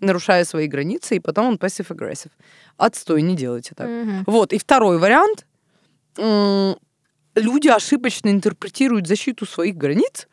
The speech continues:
Speaker 1: так, как будто они, знаешь, поставили, обнесли всё каль-, стеной, сверху колючую проволоку и по пулемёту "Максим" в каждое окно, понимаешь, в каждую
Speaker 2: Да.
Speaker 1: бойницу всунули. Так вот, пацаны, это тоже не защита границ, это как бы крайняя степень,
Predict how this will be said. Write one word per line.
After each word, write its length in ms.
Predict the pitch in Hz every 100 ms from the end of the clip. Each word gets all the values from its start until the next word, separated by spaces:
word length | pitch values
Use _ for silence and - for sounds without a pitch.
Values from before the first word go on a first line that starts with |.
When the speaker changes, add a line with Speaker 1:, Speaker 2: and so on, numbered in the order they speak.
| _ _ _ _
Speaker 1:
так, 160 | - 226
как 140 | - 214
будто 220 | 208 240
они, 140 | 220 214
знаешь, 260 | 214 311 -
поставили, 640 | 214 - 220 214 196 185 165 _
обнесли 500 | 170 175 226 - 240
всё 240 | - 220 165 -
каль-, 220 | 185 180
стеной, 640 | - - 226 247 440 508 480 _ _ _ _ _ -
сверху 680 | - 214 285 294 220 185 - _ -
колючую 440 | 226 240 - 208
проволоку 720 | 180 359 466 415 262 196 151 - -
и 100 | 208
по 120 | 269
пулемёту 560 | 214 285 269 302 233
"Максим" 420 | 233 226 - 277 220
в 80 |
каждое 440 | - 220 180 190 180
окно, 340 | - 190 147
понимаешь, 400 | - 143 147 208
в 40 | -
каждую 360 | 180 175 175
Speaker 2:
Да. 60 | 170
Speaker 1:
бойницу 460 | 175 175 170 - 151
всунули. 480 | - 170 151 139 - - _ -
Так 180 | 302
вот, 280 | 294 392 392
пацаны, 480 | - 285 311 311 403
это 180 | 349 254
тоже 340 | 240 359 339 285
не 120 | 247
защита 440 | 233 - 339 320 269
границ, 480 | 240 254 339 285 -
это 240 | 233 302
как 240 | 285 269 233
бы 100 | 233
крайняя 540 | 254 262 349 311 247
степень, 480 | - - 381 - 349